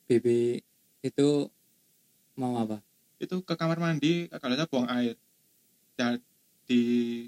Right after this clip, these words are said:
Speaker 2: dia menampakkan pas di kamar mandi itu.
Speaker 1: Oh, kamar mandinya berarti menghadap ke anu, pohon
Speaker 2: I-
Speaker 1: mangga. Pintunya atau
Speaker 2: Oh, kalau itunya enggak sih ya. Cuman karena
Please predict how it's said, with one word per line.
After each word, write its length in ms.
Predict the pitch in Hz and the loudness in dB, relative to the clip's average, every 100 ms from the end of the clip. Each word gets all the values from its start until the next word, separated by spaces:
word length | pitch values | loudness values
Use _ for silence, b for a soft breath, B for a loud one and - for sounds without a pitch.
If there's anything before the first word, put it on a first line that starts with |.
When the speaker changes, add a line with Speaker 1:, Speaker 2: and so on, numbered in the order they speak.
| - _ _ _ _ - | -16 _ _ _ _ -4
Speaker 2:
dia 120 | 127 | -2
menampakkan 460 | 170 165 165 185 185 | 2 2 0 0 -2
pas 180 | - 165 | 0 -6
di 340 | - _ - 123 | -6 _ -14 -6
kamar 200 | 131 131 | -6 -6
mandi 300 | 139 123 113 | -8 -6 -8
itu. 120 | 107 98 _ _ _ - | -8 -20 _ _ _ -4
Speaker 1:
Oh, 180 | 120 107 _ _ _ | -4 -4 _ _ _
kamar 200 | 143 143 | 2 4
mandinya 540 | 156 143 123 143 160 151 | 4 2 0 0 0 0
berarti 560 | 123 110 156 160 - | -2 0 2 0 -2
menghadap 540 | - 139 127 113 123 127 _ | -6 -2 0 0 0 -2 _
ke 160 | - 131 131 127 | 0 2 2 0
anu, 260 | - 117 107 _ _ _ _ | -2 -4 -4 _ _ _ _
pohon 300 | 123 117 117 | 4 6 4
Speaker 2:
I- 80 | 117 | 2
Speaker 1:
mangga. 320 | 117 113 101 - _ _ _ _ _ _ _ _ _ _ _ - | 0 0 -4 -10 _ _ _ _ _ _ _ _ _ _ _ 6
Pintunya 640 | 139 135 143 139 151 156 | 6 6 4 2 0 -2
atau 400 | 143 139 135 - - | -2 -2 0 -4 -6
Speaker 2:
Oh, 260 | 185 208 - _ _ | -6 -6 -10 _ _
kalau 320 | 190 202 202 | -2 0 0
itunya 360 | 196 196 214 240 | 0 -2 -4 -4
enggak 240 | 156 139 | 0 0
sih 160 | 139 147 | 0 -4
ya. 80 | 113 _ _ _ _ _ _ _ _ - | -6 _ _ _ _ _ _ _ _ -2
Cuman 320 | 196 226 220 - _ _ | 0 2 -2 -10 _ _
karena 540 | - 175 180 185 185 | -12 -4 -2 -2 -2